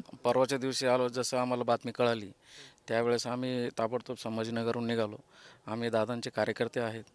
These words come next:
आम्ही साहेबांसोबत, अ, लगोलग निघालो आणि ही जी घटना घडली, ही फार वेदना देणारी घटना आहे. आम्हाला अजूनही विश्वास बसत नाही की आपल्यातून दादा गेलेत,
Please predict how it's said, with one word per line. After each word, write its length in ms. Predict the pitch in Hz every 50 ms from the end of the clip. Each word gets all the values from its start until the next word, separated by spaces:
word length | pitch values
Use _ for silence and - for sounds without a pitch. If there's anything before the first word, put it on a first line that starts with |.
| - -
आम्ही 400 | 117 113 117 120 117 120 117 -
साहेबांसोबत, 800 | - - 107 104 104 117 117 110 - 110 107 117 113 - - 127
अ, 480 | 120 117 117 117 113 113 113 110 110 110 117 -
लगोलग 460 | - 120 110 107 107 113 113 117 117
निघालो 400 | 113 113 113 113 113 113 110 101 107 _ - - - - - - - - -
आणि 160 | 113 110 123 123
ही 80 | 120
जी 100 | 113 135
घटना 320 | 123 120 107 - - 135 123
घडली, 240 | 120 117 113 113
ही 320 | 113 110 110 117 123 123 127
फार 540 | - - 117 117 120 123 123 120 120 120 - - - - -
वेदना 340 | 117 110 120 117 135 139
देणारी 320 | 135 139 139 139 135 135 131
घटना 280 | 120 113 - - 120
आहे. 160 | 113 110 117 - _ - - - - - - - - - _ -
आम्हाला 480 | - 113 123 127 127 139 135 131 123 120
अजूनही 300 | 123 131 147 156 151 147
विश्वास 340 | 143 135 - - 139 131
बसत 220 | 127 139 127 - 143 123
नाही 140 | 131 131
की 60 | 123 127
आपल्यातून 420 | 113 113 - 127 120 113 127 127
दादा 220 | 120 120 117 127
गेलेत, 320 | 123 113 123 120 120 117